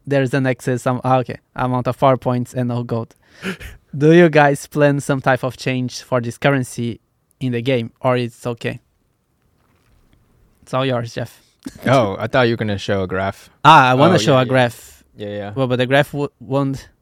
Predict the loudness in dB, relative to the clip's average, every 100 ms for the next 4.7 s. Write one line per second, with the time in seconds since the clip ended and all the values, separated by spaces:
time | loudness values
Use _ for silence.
0 | _ -20 2 2 2 0 -6 -2 -4 -2
1 | -4 6 4 6 2 2 -2 -8 -10 -18
2 | -18 -20 -20 -14 -8 -6 -6 -10 -16 -20
3 | _ _ -20 _ _ _ _ _ _ _
4 | _ 0 2 4 2 0 -2